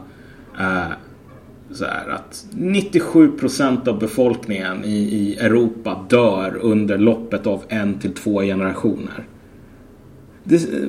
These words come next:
men trots det, liksom, hur jävla jobbigt det var,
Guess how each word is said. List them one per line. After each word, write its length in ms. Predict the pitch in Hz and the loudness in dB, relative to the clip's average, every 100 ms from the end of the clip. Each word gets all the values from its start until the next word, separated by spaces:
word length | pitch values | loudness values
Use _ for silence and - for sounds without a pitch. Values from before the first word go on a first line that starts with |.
| - - - | -8 -16 -10
men 500 | 170 170 185 175 - - - - | -2 2 2 2 -4 -12 -12 -6
trots 500 | 190 220 - - - - - - - | -2 -2 -4 -10 -10 -16 -20 -20 -4
det, 320 | 170 202 101 64 64 | -2 0 -2 -6 -8
liksom, 300 | - 104 104 | -8 -8 -2
hur 100 | 127 | 0
jävla 560 | 123 110 104 107 101 104 - - - | 2 2 2 0 -2 -6 -12 -20 -20
jobbigt 760 | - 113 131 110 104 104 104 - | -12 0 0 0 -2 -2 -2 -2
det 200 | 202 117 - | -2 -2 -4
var, 200 | - | -10